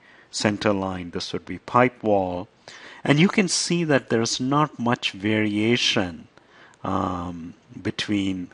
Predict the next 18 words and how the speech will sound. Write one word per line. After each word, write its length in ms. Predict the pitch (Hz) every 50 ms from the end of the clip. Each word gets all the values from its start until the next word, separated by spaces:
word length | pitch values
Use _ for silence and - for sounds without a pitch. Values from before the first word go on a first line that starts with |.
| _ -
the 100 | - 95
two 280 | - _ - - 139 117
lines, 480 | 107 110 113 123 120 98 87 - -
which 220 | - 101 - - -
means 300 | 107 95 92 90 - -
that 140 | - 90 -
the 60 | -
pressure 460 | - - - 110 107 - - - 110
at 140 | 101 92 -
the 80 | - -
wall 280 | 92 98 101 101 101
and 120 | 98 95 87
the 60 | -
pressure 340 | - - 104 98 - - 101
at 100 | 92 -
the 60 | 90
center 400 | - - - 98 85 82 - 98
line 420 | 95 95 95 95 90 85 85 85